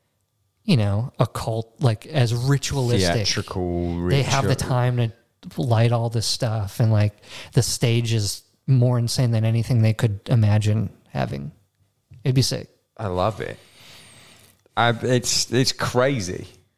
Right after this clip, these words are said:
Speaker 2: That could be a, a, a D and D fucking campaign where you just
Speaker 1: Yeah,
Speaker 2: make,
Speaker 1: there you
Speaker 2: make
Speaker 1: go.
Speaker 2: fucking crazy festivals.
Speaker 1: <laughs> Yeah.
Speaker 2: I would do it. That's why I'm,
Speaker 1: Uh,
Speaker 2: I'm in, I'm on board with D and D based on that alone. I saw your brain, like, ticking and just be like, "No way I could do this."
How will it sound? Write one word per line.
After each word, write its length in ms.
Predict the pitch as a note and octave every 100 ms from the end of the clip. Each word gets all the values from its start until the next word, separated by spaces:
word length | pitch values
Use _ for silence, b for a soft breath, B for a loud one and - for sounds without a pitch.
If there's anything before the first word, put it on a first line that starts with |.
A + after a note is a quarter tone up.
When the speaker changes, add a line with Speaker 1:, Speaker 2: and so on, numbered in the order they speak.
| _ _ -
Speaker 2:
That 160 | C#3
could 140 | E3 F3
be 160 | E3+
a, 340 | C3 B2+ C#2 - - B2+
a, 100 | A#2+ G#2 -
a 80 | G#2+
D 220 | F#2+ A2+
and 120 | G#2
D 200 | G2 A2
fucking 400 | G#2+ G2+ F#2+ G2
campaign 520 | G2 F#2+ F2+ G2 A2 F2+
where 100 | E2+
you 80 | E2+
just 100 | -
Speaker 1:
Yeah, 80 | D3+
Speaker 2:
make, 100 | F#2+
Speaker 1:
there 80 | A#2+
you 40 |
Speaker 2:
make 80 | F#2+
Speaker 1:
go. 100 | D3
Speaker 2:
fucking 380 | B2 G#2+ G2 G2
crazy 360 | F#2+ G#2 G2+ G2
festivals. 600 | A2+ A#2 G#2 F2+ G2 C3
Speaker 1:
<laughs> 40 |
Yeah. 200 | C#3 B2+ B2 -
Speaker 2:
I 140 | F2
would 160 | B2+ B2+
do 160 | E2+ G2
it. 100 | A#2 - -
That's 180 | A#2+
why 160 | C3 B2+
I'm, 140 | A#2
Speaker 1:
Uh, 40 | B2
Speaker 2:
I'm 220 | A#2 A#2
in, 280 | A#2 G#2+ G#2 -
I'm 320 | A#2+ A#2 A2+ A2+
on 240 | B2 D3
board 260 | A#2 A#2+ G#2+
with 100 | A2+
D 160 | A#2
and 140 | G#2+ F#2+
D 300 | A#2+ G#2 - - b b b -
based 320 | B2+ B2+ B2
on 80 | A2
that 160 | G#2+
alone. 260 | G#2+ C3 G#2+
I 60 |
saw 220 | F#2+ - C3+
your 180 | A#2
brain, 420 | F#2 G#2+ A2+ B2 G#2+
like, 320 | E2 - -
ticking 520 | - B2 - - -
and 100 | F#2+
just 120 | - -
be 80 |
like, 160 | - -
"No 200 | C#3 G#2+
way 200 | G2+ A2+
I 40 | -
could 180 | - -
do 80 |
this." 400 | - - - -